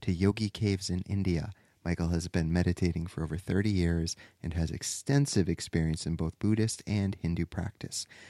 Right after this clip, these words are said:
Michael is a senior facilitator in Shinzen Young's Basic Mindfulness System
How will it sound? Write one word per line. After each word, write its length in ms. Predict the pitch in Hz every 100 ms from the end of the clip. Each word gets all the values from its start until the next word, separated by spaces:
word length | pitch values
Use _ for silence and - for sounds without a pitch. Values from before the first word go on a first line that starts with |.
| - -
Michael 300 | 82 80 73
is 100 | 73
a 80 | 80
senior 400 | - 104 95 82
facilitator 800 | 78 90 - 110 98 107 101 90
in 80 | 82
Shinzen 520 | - 85 82 82 80
Young's 420 | 85 82 87 - - -
Basic 420 | 95 98 95 -
Mindfulness 720 | 87 85 87 98 107 95 98
System 440 | - 117 - 151